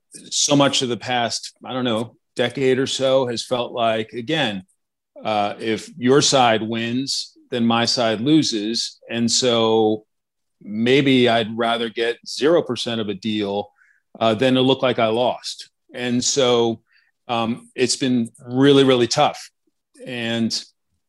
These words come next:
you know, I think the twenty twenty-two election may sort out whether President Biden gets a larger majority and, and maybe it's a little easier for him to get his agenda through, or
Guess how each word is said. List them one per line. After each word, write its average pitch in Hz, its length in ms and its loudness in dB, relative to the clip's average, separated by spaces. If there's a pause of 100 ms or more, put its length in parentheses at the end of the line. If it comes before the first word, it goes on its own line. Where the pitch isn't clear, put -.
(440)
you 135 80 0
know, 113 300 -2
I 120 100 0
think 123 340 -2 (1300)
the 123 80 0
twenty 139 280 2
twenty-two 135 600 0
election 123 640 -4
may 123 180 -4
sort 127 380 -2
out 117 320 0
whether 117 680 -4 (680)
President 120 460 -2
Biden 117 360 -2
gets 113 240 -6
a 113 40 -10
larger 110 380 -4
majority 110 640 4
and, 117 340 2
and 117 140 -2
maybe 113 240 2
it's 107 120 0
a 113 60 -4
little 107 240 -2
easier 143 420 0
for 120 140 -6
him 117 160 -4
to 117 60 -4
get 110 160 -2
his 110 140 -6
agenda 101 380 -6
through, 107 500 4 (580)
or 151 600 4